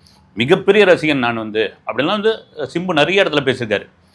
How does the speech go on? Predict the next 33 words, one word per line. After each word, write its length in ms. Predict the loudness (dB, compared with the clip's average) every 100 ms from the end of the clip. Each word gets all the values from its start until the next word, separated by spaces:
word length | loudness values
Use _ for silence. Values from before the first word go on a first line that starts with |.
| _ _ _
டி 240 | 2 6
ஆர் 260 | 8 8 4
அப்படி 280 | -4 0 2
வந்து 200 | 4 4
ரஜினியோடைய 640 | 4 4 4 4 4 2 4
ஒரு 140 | 4
ரசிகரா 280 | 4 4 4
இருந்தாலும், 320 | 4 2 2
அவர் 140 | 6 6
எந்த 240 | 6 4
விதத்துலயும் 200 | 4 2
அவர் 180 | -2 2
போட்டியாளரா 880 | 4 4 4 2 4 4 4 2 -6 _ _ -4
அவர் 140 | -2
நினைச்சதே 320 | 0 0 0 2
இல்ல. 420 | 4 4 2 -2 -20 -2
அதெல்லாம் 400 | 4 6 8 6
மீறி, 220 | 6 4
அப்புறம் 240 | 4 4 2
சமீப 400 | 2 0 2 2
காலமா 280 | 2 2 0
டி 240 | 2 2
ஆர் 100 | 2
எங்கேயும் 260 | 0 -2 0
வெளியே 180 | 0
வரதில்ல, 360 | 0 0 -2 0
அவருக்கு 240 | 0 -2
உடல்நிலை 280 | -4 -2 -4
சரியில்லை, 340 | -4 -4 -2 -2
அது 140 | 0
இதெல்லாம் 280 | 0 0 0
சொல்லிட்டு 320 | 0 0 0
இருந்தாங்க. 340 | 0 2 0